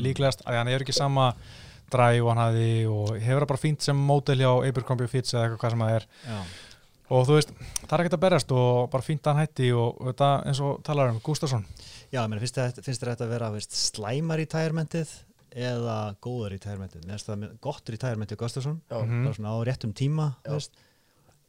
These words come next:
Speaker 2: Eh, en kannski Rockhold var of lengi eða eitthvað, veist, ég veit ekki.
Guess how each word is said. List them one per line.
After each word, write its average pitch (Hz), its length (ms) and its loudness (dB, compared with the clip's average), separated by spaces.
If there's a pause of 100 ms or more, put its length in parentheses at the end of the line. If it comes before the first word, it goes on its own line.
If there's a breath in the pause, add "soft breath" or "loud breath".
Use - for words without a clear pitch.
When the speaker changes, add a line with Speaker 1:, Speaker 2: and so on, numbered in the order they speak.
Speaker 2:
Eh, 107 480 -6
en 107 60 -6
kannski 113 300 -6 (580)
Rockhold 110 380 -2
var 107 140 -2
of 101 100 -2
lengi 98 280 -4
eða 92 100 -4
eitthvað, 90 200 -10
veist, - 100 -16
ég 95 80 -8
veit 92 80 -10
ekki. 87 140 -12